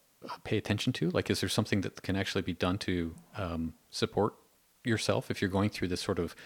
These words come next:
"I don't know who I am anymore, and Corvettes are starting to look good again"? <laughs>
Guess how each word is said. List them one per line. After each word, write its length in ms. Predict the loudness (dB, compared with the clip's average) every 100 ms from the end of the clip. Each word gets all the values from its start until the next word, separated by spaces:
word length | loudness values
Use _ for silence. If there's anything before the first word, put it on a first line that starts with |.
| -14 -14 -14 -18 -20 _ _ _ _ -8
"I 60 | -4
don't 140 | 0
know 120 | 2 4
who 140 | 6
I 80 | 6
am 180 | 6 6
anymore, 560 | 4 4 2 2 0 -2
and 340 | -2 0 -2 -6 -8
Corvettes 380 | -2 2 4 2
are 40 | -2
starting 240 | -2 -4
to 40 |
look 140 | -6 -2
good 140 | 0
again"? 360 | 2 2 2 0 -6 -10 -6 6
<laughs> 440 | 12 12 12 12